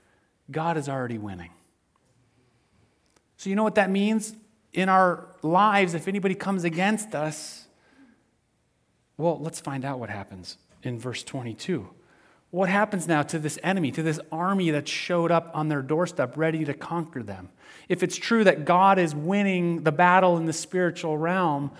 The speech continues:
how do we treat the enemy now? Verse twenty-two.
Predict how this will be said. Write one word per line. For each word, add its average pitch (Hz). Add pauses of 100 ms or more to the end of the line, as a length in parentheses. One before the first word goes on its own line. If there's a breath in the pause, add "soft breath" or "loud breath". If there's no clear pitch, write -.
(200 loud breath)
how 180
do 208
we 196
treat 196 (340 soft breath)
the 185
enemy 180
now? 98 (720 soft breath)
Verse 139
twenty-two. 123